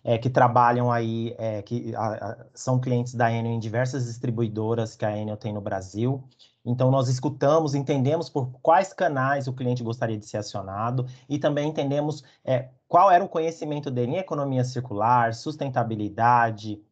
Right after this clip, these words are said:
entre outros, é, temas referentes a esse projeto. É, tivemos, inclusive, uma mudança que o foco inicial era no aplicativo Enel, mas a gente,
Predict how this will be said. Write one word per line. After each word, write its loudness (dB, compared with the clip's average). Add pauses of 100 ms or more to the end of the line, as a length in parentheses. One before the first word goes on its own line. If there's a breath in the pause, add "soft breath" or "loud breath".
(160)
entre -2
outros, 0 (220 soft breath)
é, 0
temas 0
referentes -2
a -2
esse -6
projeto. -2 (340)
É, -2
tivemos, 2
inclusive, 0
uma 4
mudança 2
que -4
o 0
foco 2
inicial 0
era 2
no 4
aplicativo 0
Enel, -2
mas 0
a -2
gente, -6